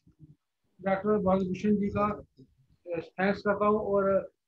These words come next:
डॉक्टर जो हमारे ये हैं आईसीएमआर से, इन्होंने मेरी रिक्वेस्ट पे ज्वाइन किया, इनका भी मैं specially शुक्रिया करता हूँ। Thank you, thank you very much।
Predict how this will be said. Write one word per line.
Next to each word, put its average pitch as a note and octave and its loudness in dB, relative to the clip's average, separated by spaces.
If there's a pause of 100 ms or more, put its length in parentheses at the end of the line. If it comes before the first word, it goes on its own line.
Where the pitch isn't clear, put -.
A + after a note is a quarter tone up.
(160)
डॉक्टर G#3+ 2
जो G#3 4
हमारे G#3 4
ये G3 2
हैं G3 0
आईसीएमआर F#3+ 0
से, G#3 -6
इन्होंने F#3+ -4
मेरी G3 0
रिक्वेस्ट G3 -2
पे G#3+ -6
ज्वाइन F#3+ -2
किया, G3+ -4 (340)
इनका G3 -2
भी G#3+ 2
मैं G#3 0
specially G3 -2
शुक्रिया F#3+ -4
करता E3+ -6
हूँ। - -8 (480)
Thank F3+ -2
you, G3+ 2
thank F3+ -2
you F3 -6
very D3 -8
much। - -14